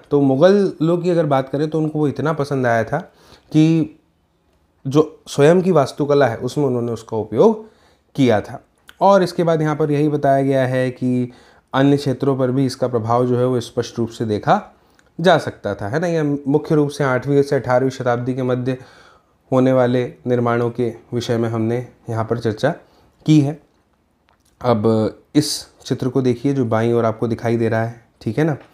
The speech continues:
ये जोधाबाई महल में छत का जो विस्तार है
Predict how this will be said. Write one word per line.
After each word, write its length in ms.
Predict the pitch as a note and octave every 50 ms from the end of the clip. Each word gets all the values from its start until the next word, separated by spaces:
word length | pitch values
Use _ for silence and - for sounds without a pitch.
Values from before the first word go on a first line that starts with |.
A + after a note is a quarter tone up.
| _ - - - - - _ -
ये 520 | A#2+ B2 C3 C3+ C#3+ D3+ D3+ D3+ D3 - - _ _ _ _ _ _ _ _ _ _ _ _ -
जोधाबाई 640 | A#2 A2 B2 B2 B2+ B2+ D#3 D#3 D3 C#3+ C#3 D3+ D3+
महल 300 | C#3+ C3 A#2+ B2+ C3 B2+
में 260 | A#2 A2 C3+ E3+ - - _ _ _ _ _ -
छत 320 | - - C#3+ C#3+ C#3+ - - _ _
का 100 | C#3+ C3+
जो 120 | C3 C3+ B2
विस्तार 460 | A#2+ A#2 - - - C#3+ D3 D3 B2
है 180 | A2 - -